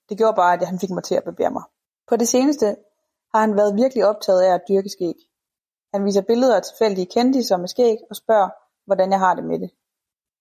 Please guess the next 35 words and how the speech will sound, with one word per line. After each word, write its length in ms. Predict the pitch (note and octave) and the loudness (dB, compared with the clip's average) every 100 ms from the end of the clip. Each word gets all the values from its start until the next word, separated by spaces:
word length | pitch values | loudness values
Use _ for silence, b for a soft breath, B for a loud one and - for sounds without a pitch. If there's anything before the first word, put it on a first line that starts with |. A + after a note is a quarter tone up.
| _ - | _ -2
Jeg 120 | F#3+ | 0
kan 160 | F#3+ | 0
virkelig 320 | F#3 G#3+ G#3 F#3 _ | 0 0 0 -6 _
ikke 220 | A3 G#3+ | 0 2
lide 200 | F#3+ E3+ | 2 0
skæg. 240 | E3 F3+ - - _ _ _ _ _ | -2 -4 -4 -10 _ _ _ _ _
Ligesom 240 | A#3+ A#3+ | -2 0
han 100 | G#3 G#3 | 2 2
har 120 | G#3 | 2
et 100 | G3 | 0
problem 280 | - A3 F#3+ - | -4 -4 -4 -6
med 100 | F#3 | -6
kropsbehøring, 680 | - B3 - - A#3 A#3+ A3+ - | -2 -2 -2 -4 0 0 -2 -2
har 100 | A3 | 2
jeg 80 | G#3+ | 2
et 100 | G#3+ | -2
problem 280 | G#3 G3+ F#3+ | -6 -4 -2
med 140 | G#3 A3 | -2 0
ansigtshår. 640 | A#3 B3 A3+ - D#3 - _ _ _ _ | 0 -2 -4 -4 -4 -6 _ _ _ _
Jeg 120 | G#3 G#3 | -2 2
bad 160 | A#3+ | 2
ham 100 | A3 | 2
meget 260 | G3+ A3 A#3+ | 2 2 2
pænt 240 | B3+ A#3 F#3+ | 0 -2 0
om 200 | G3 F#3+ | -2 0
ikke 180 | A3 G#3+ | 2 2
at 120 | F3+ | 2
vokse 260 | F3+ - | -4 -4
det 60 | F3+ | -8
ud 220 | G#3 A#3 - _ | -4 -4 -6 _
og 100 | G3 | -4
barbere 320 | F#3 A3+ G3+ | -2 0 0
det, 240 | F3+ G3 F#3+ - | 0 -4 -4 -2
der 60 | |
allerede 520 | F3 F3+ F3+ F3 F3+ | 0 2 2 2 0